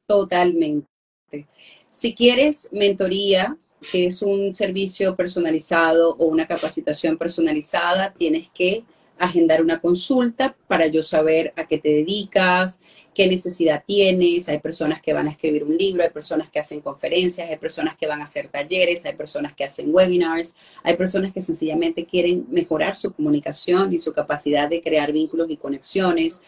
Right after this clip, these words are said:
o no tener ese miedo escénico. Cada persona tiene una necesidad diferente y por eso lo primero es agendar una consulta. Esa consulta puede ser virtual o puede ser presencial, dura de cuarenta y cinco minutos a una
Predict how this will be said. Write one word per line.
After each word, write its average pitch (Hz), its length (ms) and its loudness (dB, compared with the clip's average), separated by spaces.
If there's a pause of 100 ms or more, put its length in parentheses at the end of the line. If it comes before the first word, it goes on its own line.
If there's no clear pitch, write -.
(240)
o 190 160 6
no 180 180 4
tener 175 240 2
ese 180 220 -2
miedo 147 280 0
escénico. 151 640 0 (280)
Cada 151 260 2
persona 175 380 -2
tiene 156 140 0
una 156 100 0
necesidad 151 420 -4
diferente 180 640 -2 (320)
y 226 80 0
por 214 180 0
eso 220 300 -2 (100)
lo 180 180 2
primero 180 440 4
es 190 260 0
agendar 156 560 0 (140)
una 156 240 2
consulta. 156 540 -2
Esa 170 180 -8
consulta 185 440 -2
puede 170 200 4
ser 160 200 0
virtual 208 500 4
o 196 80 -6
puede 156 200 -2
ser 147 180 -8
presencial, 247 640 0 (360)
dura 226 180 6
de 226 100 -2
cuarenta 170 300 -2
y 165 60 -10
cinco 185 260 -2
minutos 190 640 -2
a 156 120 2
una 165 360 2